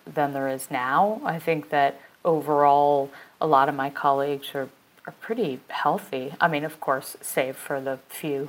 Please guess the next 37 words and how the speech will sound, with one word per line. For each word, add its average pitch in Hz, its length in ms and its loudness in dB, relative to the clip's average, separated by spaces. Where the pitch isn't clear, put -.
who 143 260 -6
clearly 143 400 -4
self-medicate 135 920 -4
by 139 140 -2
drinking 135 580 -6
and 131 160 -8
doing 135 260 0
whatever 135 280 2
they 131 120 -4
have 139 220 -4
to - 80 -20
do. 170 340 6
But 180 100 2
I 185 100 12
think, 277 500 2
I 247 120 6
don't 311 140 0
know, 190 420 6
I, 175 380 6
I 180 40 0
feel 208 280 2
like 190 220 6
it's 160 200 -4
definitely 175 400 4
less 156 340 6
so 147 320 4
than 143 460 2
when 151 160 2
I 143 100 2
first 143 300 0
started 135 340 -2
out, 139 400 4
let's 143 240 -2
say, 135 340 0
twenty-three 139 720 -4
years 147 340 -4
ago. 143 300 -4